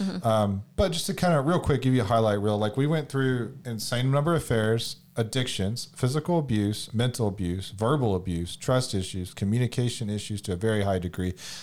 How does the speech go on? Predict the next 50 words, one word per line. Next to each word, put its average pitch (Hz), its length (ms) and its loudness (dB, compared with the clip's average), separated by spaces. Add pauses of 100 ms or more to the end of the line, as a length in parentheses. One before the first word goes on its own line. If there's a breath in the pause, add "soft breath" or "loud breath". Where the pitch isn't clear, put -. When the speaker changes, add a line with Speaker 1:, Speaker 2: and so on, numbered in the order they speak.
(100 loud breath)
Speaker 2:
Like, 113 300 0
so, - 180 -2
a 139 60 -2
lot 135 180 4
of 170 60 2
people 170 180 0
can 147 140 0
talk 139 180 4
about, 131 280 4
like, 104 200 2 (440 loud breath)
surface 131 400 0
level 156 180 4
stuff 165 460 2
and 117 180 2
then, 117 280 2
but 113 140 0
just 117 160 0
not 113 140 2
deeper 120 240 0
stuff. 165 260 0
We 160 80 2
couldn't 135 180 0
talk 110 120 2
about 98 200 0
anything. 85 400 0 (580 loud breath)
With 123 240 0
financial 139 480 2
abuse, 131 480 2
um, 113 160 2
intimacy 127 560 0
issues, 127 400 2
identity 123 600 2
issues, 120 400 0
anxiety 117 500 0
through 113 180 0
the 104 80 2
roof, 113 360 2
depression, 117 640 -2
triggers, 113 500 -2
suicidal 113 600 0
issues, 104 500 -2
and, 98 240 -4
uh, 101 120 -2
just, 95 440 -4
I'm 107 100 0
sure 127 280 0
I'm 104 80 0
forgetting 98 400 0
something, 90 400 -6
but 92 320 -4